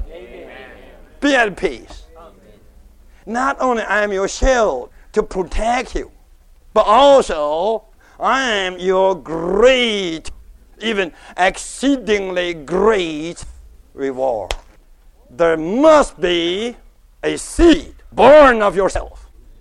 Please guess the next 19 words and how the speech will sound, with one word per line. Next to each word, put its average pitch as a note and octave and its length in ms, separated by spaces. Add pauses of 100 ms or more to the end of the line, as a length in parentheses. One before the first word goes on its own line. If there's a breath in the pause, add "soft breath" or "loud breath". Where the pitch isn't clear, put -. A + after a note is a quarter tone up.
(720)
Then G#3 720 (460)
God G#3 340
said, F3+ 800 (1160)
"You B3 260
count F#3 800 (480)
the F3+ 100
stars C3+ 680 (840)
in G3 140
the A#3 120
sky. A#2 500 (1300)
Could G#3 160
you B3 120
tell A3 400
the G3+ 100
number?" A3+ 360 (1800)
Let D#3+ 160
me E3 120
tell D#3 240
you, A2 180